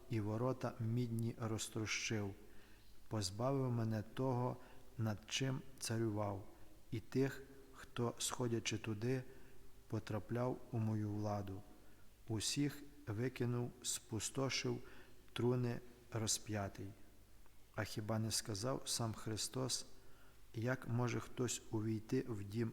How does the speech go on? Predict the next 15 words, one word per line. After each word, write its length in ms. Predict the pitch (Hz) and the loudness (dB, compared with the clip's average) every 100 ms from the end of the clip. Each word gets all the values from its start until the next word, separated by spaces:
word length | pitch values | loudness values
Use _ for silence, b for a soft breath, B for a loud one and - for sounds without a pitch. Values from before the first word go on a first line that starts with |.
| - | 2
сильного 760 | - - 135 131 123 107 107 - - - | 2 4 4 2 2 2 2 -2 -12 -6
і 140 | 117 | -4
пограбувати 920 | 104 110 101 104 104 104 110 127 127 117 | -2 0 2 2 0 0 2 2 0 -2
його 220 | 101 101 | 0 0
майно, 540 | 107 107 110 127 131 127 - B B B B - | 0 0 0 0 -2 -4 -10 B B B B -10
якщо 520 | 110 107 - - 127 110 | -4 -2 0 0 2 2
він 160 | 104 | 2
перше 600 | 101 123 135 - - 120 - B B B | 2 0 2 2 4 2 -2 B B B
не 240 | 117 110 | 2 4
зв'яже 380 | 101 107 117 107 | 2 2 2 2
сильного, 760 | 101 - 139 131 127 110 117 117 B B B B B B - - | 2 2 2 2 2 4 2 0 B B B B B B -8 -2
і 160 | 123 - | 0 2
аж 220 | 117 - | 0 0
тоді 440 | - 107 107 135 | 0 -2 0 0
дім 420 | - 113 113 123 | 0 0 0 0